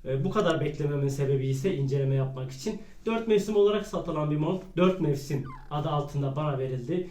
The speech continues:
Motoriz mağazasından almıştım. Onun da videosunu yapmıştım. Hatta izlemediyseniz, o videoyu izlerseniz inceleme konusunda daha iyi fikre sahip olursunuz. Dört mevsim olarak satıldığı için bu montu dört mevsim kullanmadan,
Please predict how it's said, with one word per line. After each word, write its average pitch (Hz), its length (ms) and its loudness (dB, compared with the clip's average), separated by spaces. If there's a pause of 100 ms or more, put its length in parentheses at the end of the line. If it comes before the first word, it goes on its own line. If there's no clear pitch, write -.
(160)
Motoriz 156 340 0
mağazasından 131 520 -2
almıştım. 127 480 -4
Onun 143 200 0
da 143 100 0
videosunu 135 340 -4
yapmıştım. 156 520 -4
Hatta 131 280 -8
izlemediyseniz, 135 880 -2
o 147 120 -2
videoyu 139 260 0
izlerseniz 180 540 -2 (180)
inceleme 147 680 0 (100)
konusunda 147 400 -4
daha 143 200 0
iyi 135 120 0
fikre - 300 -10
sahip 135 400 -2
olursunuz. 143 480 -4 (300)
Dört 214 220 6
mevsim 233 280 0
olarak 196 300 6
satıldığı 185 440 2
için 226 420 0 (220)
bu - 80 -6
montu 196 340 4
dört 220 220 4
mevsim 151 360 0
kullanmadan, 185 760 2